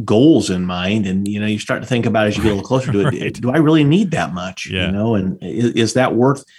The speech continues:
Speaker 1: w-, toiling along for, you know, two, three, four more years to, uh, to get that? So pays to plan, pays to at least kinda have some thoughts in mind, and then kind of, you know, it's a moving target, but as you get closer, it needs to be monitored closely.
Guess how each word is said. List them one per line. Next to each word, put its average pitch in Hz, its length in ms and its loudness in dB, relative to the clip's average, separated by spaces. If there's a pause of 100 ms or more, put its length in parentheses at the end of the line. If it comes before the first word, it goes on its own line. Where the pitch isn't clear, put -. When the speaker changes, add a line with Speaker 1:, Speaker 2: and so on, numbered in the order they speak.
(260)
Speaker 1:
w-, - 260 -6
toiling 131 440 2
along 113 500 2
for, 104 320 -6
you 107 100 -8
know, 98 100 -4
two, 110 260 -2
three, 110 180 0
four 117 260 -2
more 104 220 2
years 110 800 0
to, 104 380 -2
uh, 95 160 -6 (260)
to 117 80 -2
get 170 240 0
that? 85 260 -4
So 107 380 -2 (400)
pays 170 260 0
to 127 80 -8
plan, 131 380 0
pays 160 240 0
to 123 60 -2
at - 100 -6
least 127 240 -6
kinda 113 180 -2
have 113 240 -4
some 95 180 -10
thoughts 113 420 -2
in 92 120 -4
mind, 95 380 -4
and 98 180 -8
then 95 160 -6
kind 101 380 -4
of, - 60 -14
you 101 100 -6
know, 101 60 -4
it's 85 220 -8
a - 60 -4
moving 107 340 4
target, 107 380 -2
but 95 80 -6
as 95 140 -6
you 95 80 -8
get 104 160 -4
closer, 107 380 -2
it - 60 -20 (360)
needs 123 100 2
to 101 40 -4
be 98 100 0
monitored 98 440 -2
closely. 101 460 -6